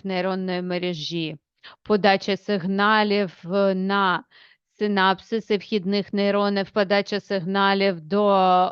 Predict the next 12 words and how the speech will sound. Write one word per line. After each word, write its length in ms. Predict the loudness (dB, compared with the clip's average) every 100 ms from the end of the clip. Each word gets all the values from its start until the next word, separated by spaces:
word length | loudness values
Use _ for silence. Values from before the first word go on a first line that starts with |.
| -4
виходів 840 | -12 -6 0 0 0 -2 -2 -2 -4
вхідних 560 | -4 -6 -2 -4 -4
нейронів, 520 | -2 0 0 -2 -4
подача 500 | -6 -2 0 0 0
сигналів 720 | -4 -4 -2 0 2 0 -2 -4
у 220 | -2 -2 -4 -16 -18 0
вигляді 640 | 2 2 2 -2 0 0
ваги 420 | 0 -2 -2 -4
синапсисів 800 | -4 -6 -4 -6 -8 -8 -4 -4
вхідного 600 | -4 -4 -2 -2 -2 -2
нейрону 640 | 0 2 2 2 0 0
або, 460 | -2 -4 0 2